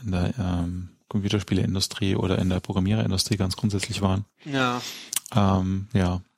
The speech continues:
Speaker 1: keine Ahnung, was man als bei I B M verdient hat in den, in den neunzigern als Programmierer.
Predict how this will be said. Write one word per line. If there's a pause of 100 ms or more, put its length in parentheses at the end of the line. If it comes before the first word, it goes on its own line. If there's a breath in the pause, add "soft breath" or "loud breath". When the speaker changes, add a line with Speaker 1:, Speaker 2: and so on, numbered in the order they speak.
(320)
Speaker 1:
keine
Ahnung,
was
man
als
bei
I
B
M
verdient
hat
in
den, (260)
in
den
neunzigern (560 soft breath)
als
Programmierer.